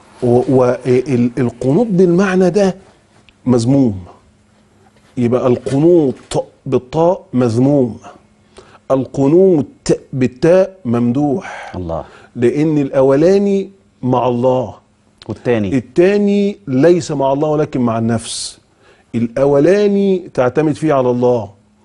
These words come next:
Speaker 1: التاني لم ترى الله فيه ولكن رأيت نفسك أو رأيت الخلق.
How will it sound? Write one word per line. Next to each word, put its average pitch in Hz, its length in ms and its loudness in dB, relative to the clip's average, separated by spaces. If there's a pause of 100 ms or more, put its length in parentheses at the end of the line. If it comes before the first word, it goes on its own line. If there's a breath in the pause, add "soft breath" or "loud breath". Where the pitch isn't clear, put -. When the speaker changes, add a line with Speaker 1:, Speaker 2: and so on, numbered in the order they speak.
(180)
Speaker 1:
التاني 202 760 0
لم 135 220 -2
ترى 156 200 0
الله 143 340 -2
فيه 151 220 -4
ولكن 139 320 -2
رأيت 127 340 0
نفسك 127 420 -4
أو 120 140 -4
رأيت 120 260 -2
الخلق. 113 640 -8